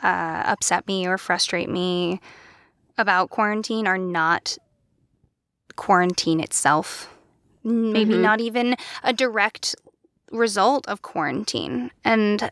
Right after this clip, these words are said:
Speaker 1: s-, it's, it's interesting to try to contend with the fact that all the things that are currently frustrating me are gonna exist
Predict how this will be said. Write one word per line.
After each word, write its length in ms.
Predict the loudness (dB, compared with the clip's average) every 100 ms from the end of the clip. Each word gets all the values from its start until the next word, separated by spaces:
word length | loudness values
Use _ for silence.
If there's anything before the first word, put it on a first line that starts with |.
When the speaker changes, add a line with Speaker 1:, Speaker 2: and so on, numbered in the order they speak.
| -6
Speaker 1:
s-, 140 | -6 -2
it's, 220 | -2 -2
it's 460 | -6 -4 -2 -2 -2
interesting 500 | -2 0 0 0 -4
to 80 | -4
try 200 | -2 -2
to 60 | -2
contend 760 | -8 -10 -6 -2 -2 -2 -6
with 320 | -4 -6 -6
the 140 | -8 -4
fact 440 | 0 0 -2 -4
that 120 | -2 2
all 220 | 2 4
the 120 | 0
things 300 | 0 -2 -2
that 120 | 0
are 80 | 0
currently 360 | 0 -2 -2 -4
frustrating 680 | -2 -4 -2 -2 0 0 0
me 160 | 0
are 100 | 0
gonna 320 | 2 4 4
exist 500 | 4 2 0 -2 -8